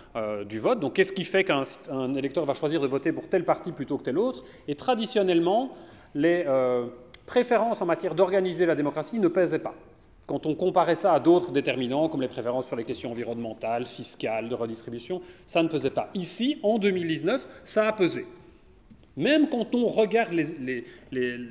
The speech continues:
les autres clivages et les autres enjeux sur lesquels les, euh, citoyens, euh, se divisent au sein de la population belge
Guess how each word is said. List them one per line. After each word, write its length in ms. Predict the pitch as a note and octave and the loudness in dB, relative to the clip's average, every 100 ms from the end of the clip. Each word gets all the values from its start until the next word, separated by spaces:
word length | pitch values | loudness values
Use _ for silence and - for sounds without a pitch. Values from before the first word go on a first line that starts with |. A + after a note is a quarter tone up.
| A#2 - A#2+ | -16 -16 -8
les 220 | B2 F#3+ | 0 4
autres 320 | E4 D#4+ A#3 | 6 4 -2
clivages 520 | - G#3+ F#3 G3+ F3+ | -4 -2 0 2 2
et 60 | D#3 | 0
les 160 | D3 | 0
autres 380 | E3 G#3 F#3 D#3+ | 2 2 0 -2
enjeux 320 | D#3 C#3 E3 | -2 0 2
sur 180 | D#3+ D#3+ | 2 0
lesquels 420 | C3+ B2 D#3+ C#3 - - - | -2 0 0 0 -4 -14 -10
les, 320 | C3+ D3 C3+ - | 0 2 2 -4
euh, 220 | A2+ G#2+ - - - | -6 -8 -12 -20 -18
citoyens, 640 | - D3+ D3 C3+ C#3 C3 - - - | -12 -4 0 0 0 -6 -10 -16 -10
euh, 160 | A2+ A2 | -8 -6
se 140 | C#3+ | -6
divisent 520 | B2 C3+ C#3+ D3+ B2 - | -4 -4 -4 -6 -8 -6
au 100 | B2 | -6
sein 200 | - C#3+ | -4 -4
de 40 | |
la 60 | A#2+ | -4
population 540 | A#2+ B2 A2+ - A2 | -6 -8 -8 -8 -6
belge 340 | A2+ G#3+ B3+ | -2 -2 -4